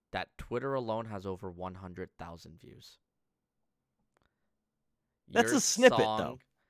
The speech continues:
Speaker 1: with the music video.
Speaker 2: Yeah, it's a snippet.
Speaker 1: Yeah, but that two-minute snippet
Speaker 2: Yeah.
Speaker 1: has
Speaker 2: Insane.
Speaker 1: one hundred and eight thousand
Speaker 2: That's freaking insane.
Speaker 1: views.
Speaker 2: That is nuts.
Speaker 1: So you wanna talk about a hump that you gotta get over?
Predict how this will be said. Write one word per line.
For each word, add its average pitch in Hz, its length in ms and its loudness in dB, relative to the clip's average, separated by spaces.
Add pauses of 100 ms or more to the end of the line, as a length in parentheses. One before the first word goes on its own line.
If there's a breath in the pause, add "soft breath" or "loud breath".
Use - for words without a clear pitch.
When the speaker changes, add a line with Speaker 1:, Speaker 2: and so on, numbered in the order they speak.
(300)
Speaker 1:
with 113 180 -6
the 123 80 -6
music 139 380 -4
video. 92 480 -6 (320)
Speaker 2:
Yeah, 208 160 10
it's 196 100 8
a 220 60 6
snippet. - 460 4 (120)
Speaker 1:
Yeah, 151 260 8
but 143 220 4
that 127 260 6
two-minute 160 920 -2
snippet 156 440 -2
Speaker 2:
Yeah. 139 200 8 (500)
Speaker 1:
has 110 380 -2
Speaker 2:
Insane. 117 680 4
Speaker 1:
one - 0 - (220)
hundred 107 720 -2
and 98 140 -14 (160)
eight 95 300 -6 (420)
thousand 98 880 0
Speaker 2:
That's - 20 -20
freaking 151 360 4
insane. 131 400 -2
Speaker 1:
views. 82 400 -12 (680)
Speaker 2:
That 160 200 10
is 185 140 10
nuts. - 480 6 (680)
Speaker 1:
So - 120 -8
you 139 120 0
wanna 147 140 0
talk 151 200 2
about 151 180 6
a 139 60 6
hump 143 320 -2
that 131 120 -4
you 135 100 -10
gotta 131 200 -2
get 113 160 -2
over? 117 440 -2